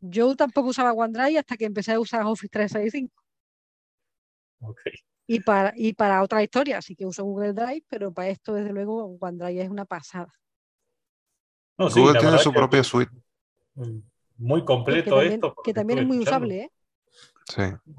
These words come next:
Speaker 3: es muy, está muy bien. La Gu-, la suite de Google, de Google Docs, también funciona muy bien con N V D A. Eso puede ser otro, otro día, lo podemos enseñar.
Speaker 1: Venga, para la próxima.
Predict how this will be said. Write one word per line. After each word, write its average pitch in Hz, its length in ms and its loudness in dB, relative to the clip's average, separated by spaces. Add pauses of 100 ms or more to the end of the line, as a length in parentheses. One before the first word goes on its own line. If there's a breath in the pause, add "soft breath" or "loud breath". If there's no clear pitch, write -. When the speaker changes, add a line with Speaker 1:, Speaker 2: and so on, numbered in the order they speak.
Speaker 3:
es 92 100 -8
muy, 101 120 -8
está 101 140 -4
muy 123 160 0
bien. 104 160 2
La 101 80 2
Gu-, 101 240 0
la 95 180 -2
suite 117 280 2
de 110 60 6
Google, 113 260 6
de 98 120 0
Google 104 220 4
Docs, - 500 -2
también 101 460 0
funciona 104 360 -2
muy 101 140 4
bien 107 120 2
con 101 200 -2
N 98 100 -2
V 95 120 0
D 98 80 2
A. 110 200 -2
Eso 139 200 -2
puede 147 180 2
ser - 300 -4
otro, 113 320 -4
otro 110 280 -2
día, 104 180 -2
lo 92 100 -4
podemos 90 320 -8
enseñar. 90 300 -10
Speaker 1:
Venga, 208 220 -6
para 190 120 -6
la 180 40 -10
próxima. 214 420 -8